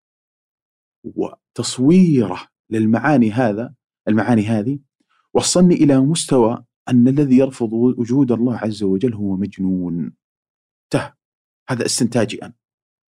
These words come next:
ثم تكلم عن أسماء الله الحسنى وصفاته، تسعة وتسعين اسم جردها جرد،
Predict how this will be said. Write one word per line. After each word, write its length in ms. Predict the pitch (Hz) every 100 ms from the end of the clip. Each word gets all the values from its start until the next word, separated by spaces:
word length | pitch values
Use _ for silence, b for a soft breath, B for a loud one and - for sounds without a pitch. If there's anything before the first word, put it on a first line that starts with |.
| _ 120 120 _ _ _ _ _ _ _ _ _ _ _ _ _ _ _ _ _
ثم 240 | 170 160 - _
تكلم 440 | - - 113 107 98
عن 300 | 101 107 101 -
أسماء 320 | - 123 107
الله 260 | 104 101 78
الحسنى 380 | - - - _ _ -
وصفاته، 540 | 101 98 - 90 _ _ _
تسعة 480 | 185 190 - - 208
وتسعين 680 | - - - - 151 123 -
اسم 260 | - 107
جردها 460 | 92 90 139 110 127
جرد، 440 | 120 - - -